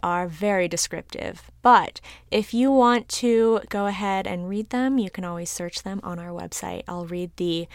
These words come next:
titles at the very top. This first story is called Concrete Jungle, and it's by Anonymous. As she stepped off the glowing red stairs, she looked around her.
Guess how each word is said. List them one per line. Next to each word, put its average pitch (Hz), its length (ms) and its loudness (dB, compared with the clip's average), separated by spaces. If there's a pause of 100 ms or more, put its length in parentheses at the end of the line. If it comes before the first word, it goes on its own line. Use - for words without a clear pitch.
(340)
titles 190 760 0
at 170 140 -8
the 190 80 -4
very 170 220 -4
top. - 340 -6 (1500)
This 190 680 -2
first - 320 0
story 190 300 0
is 190 140 -4
called 180 340 -2
Concrete 208 440 -4
Jungle, 165 500 -6
and 175 140 -6
it's - 100 -12
by 175 300 -6
Anonymous. - 680 -8 (1400)
As 214 120 -2
she 247 100 2
stepped 269 320 2
off 320 140 0
the 269 80 2
glowing 208 360 2
red 196 200 0
stairs, 160 500 -4
she - 200 -4
looked 214 240 -2
around 175 320 -2
her. 151 240 -8